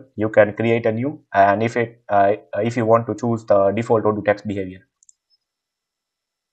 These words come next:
Then for the stock information, you can, uh, choose, uh,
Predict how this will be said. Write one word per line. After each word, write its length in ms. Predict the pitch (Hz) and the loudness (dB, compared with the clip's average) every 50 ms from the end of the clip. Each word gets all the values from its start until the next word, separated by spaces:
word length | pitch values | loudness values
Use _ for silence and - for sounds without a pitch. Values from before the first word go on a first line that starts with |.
| _ _ _ _ _ _ _ _ _ _ _ _ _ _ | _ _ _ _ _ _ _ _ _ _ _ _ _ _
Then 160 | 113 123 135 | 2 2 4
for 120 | 131 131 131 | 4 4 4
the 60 | 127 | 4
stock 300 | 123 123 135 127 127 - | 4 6 4 4 4 2
information, 540 | 135 - 143 135 131 127 131 139 131 123 113 | -2 -2 0 2 2 4 4 4 2 2 0
you 100 | 117 117 | -4 0
can, 340 | - 117 113 110 107 104 104 | 6 8 8 8 8 4 -2
uh, 200 | 101 98 98 - - _ _ _ | -2 -2 -4 -8 -14 _ _ _
choose, 300 | - 123 120 117 107 107 | -2 0 0 0 2 2
uh, 100 | 107 | 2